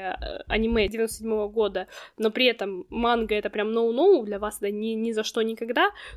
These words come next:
то тогда советую посмотреть и, э, овы, вот эти вот три полнометражки. Они во многом, конечно, повторяют, то есть там будет мало нового, но там будут новые штуки, которых не было в оригинальном аниме, поэтому я и советую, особенно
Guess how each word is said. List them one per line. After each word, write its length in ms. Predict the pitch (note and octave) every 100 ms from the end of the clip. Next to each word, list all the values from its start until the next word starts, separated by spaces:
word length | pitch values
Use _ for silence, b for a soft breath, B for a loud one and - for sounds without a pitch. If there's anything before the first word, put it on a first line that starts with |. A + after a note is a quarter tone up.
| -
то 640 | C4+ F4 D#4 A#3 G3 - -
тогда 580 | A3 G#3+ A#3 G#3+ G3+ - -
советую 400 | B3 B3 B3 A3+
посмотреть 560 | G#3+ A#3+ A#3 G#3+ - -
и, 460 | A#3 A3 G3+ G3+
э, 60 | F#3 -
овы, 840 | F#3+ F#3+ F#3 - - C#4+ D#4 G#4+ - _ b b b
вот 140 | C4+
эти 120 | C#4 C4+
вот 120 | -
три 120 | C#4
полнометражки. 840 | C4+ B3 B3 B3 A#3 A#3+ - - -
Они 240 | B3 D4+
во 80 | D4+
многом, 320 | C4+ C#4+ B3+
конечно, 220 | A#3+ A#3+ -
повторяют, 400 | A#3+ E4+ A4+ -
то 40 |
есть 100 | A3+
там 240 | A3+ A3+
будет 320 | G#3+ A3+ A3 - B B
мало 260 | A3+ A#3 A3
нового, 280 | C4+ E4 A3+
но 100 | A3
там 220 | B3 G#3+
будут 260 | G#3 -
новые 540 | A3 A3 G3 F3+ F3+ E3+
штуки, 440 | - - G#3+ E4+ G#4 -
которых 360 | B3 C#4 -
не 140 | C4+ B3+
было 400 | B3 A#3+ A#3 A3
в 180 | A#3 -
оригинальном 560 | A3+ A#3 A#3+ A3+ A3
аниме, 320 | A3 A3 A3
поэтому 320 | A3 A3 G#3+ G#3+
я 100 | G#3+
и 40 |
советую, 400 | G#3+ G#3+ G#3 G3
особенно 360 | - A3 A3